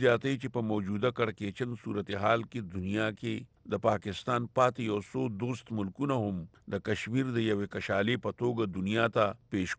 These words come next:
کولو کې پاتې راغلي دي. چین، سعودي عرب او متحده عرب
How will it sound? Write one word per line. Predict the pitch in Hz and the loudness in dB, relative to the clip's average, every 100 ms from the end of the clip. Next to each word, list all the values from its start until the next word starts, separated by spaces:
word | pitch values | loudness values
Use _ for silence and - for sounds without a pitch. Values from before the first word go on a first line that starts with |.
| 135 | 2
کولو | 117 95 | 2 2
کې | 104 92 | -4 0
پاتې | 113 98 98 | 0 0 -2
راغلي | 98 95 104 95 | -2 -2 -2 -2
دي. | 95 87 - _ - 147 | -4 -6 -10 _ -4 2
چین، | 143 147 123 | 2 2 2
سعودي | 113 104 107 | 2 4 4
عرب | 107 127 123 - | 6 4 2 -4
او | 107 98 | -2 0
متحده | 98 101 101 117 - 110 | -2 -2 0 0 0 2
عرب | 110 | 0